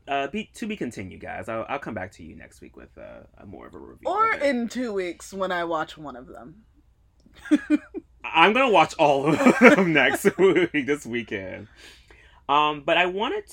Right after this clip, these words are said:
Speaker 1: to, um, well, since we're, you know, we're feel-, we're in, a, in our feels a little bit.
Speaker 2: Are we?
Speaker 1: Y-, uh, we talked about, well, Euphoria gets me in my feels.
Speaker 2: I love Euphoria.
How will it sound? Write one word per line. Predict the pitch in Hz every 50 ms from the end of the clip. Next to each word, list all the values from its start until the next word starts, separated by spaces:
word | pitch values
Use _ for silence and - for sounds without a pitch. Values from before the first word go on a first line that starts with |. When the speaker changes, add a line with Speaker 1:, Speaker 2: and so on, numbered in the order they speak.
| - -
Speaker 1:
to, | 160 151 143 139 139 139 135 131 131 127 - -
um, | 104 110 110 107 107 107 104 101 101 101 95 - _ _ _ _ _ _ -
well, | - 196
since | - - 392 403 403 -
we're, | - 214 190 160 139 113 101 - -
you | 135 135
know, | 120 113 107 104 104 101 98 90 - -
we're | 117 110
feel-, | - - 143 113
we're | - 143 160
in, | 156 139
a, | 127 - - 139 165 - _ _ _ -
in | - 240 220
our | 139 117
feels | - - - 113 110 104 101 101 98
a | 101
little | 98 101 98 98
bit. | 92 - 98 92 95 101 120 -
Speaker 2:
Are | 202 240 277 381 494 554 587 622 587 523 381 - - -
we? | - 156 170
Speaker 1:
Y-, | - - -
uh, | 110 98 95
we | 117 107
talked | - 131 135 139 -
about, | 104 90 78 - -
well, | 71 - - 92 95
Euphoria | 101 107 104 - - 127 117 104 92 90
gets | 92 90 - -
me | 92 85
in | 85 -
my | - 101 104
feels. | - - - 60 62 64 - - -
Speaker 2:
I | 202 196
love | 190 170 160 151
Euphoria. | 151 143 190 _ - - - - - - -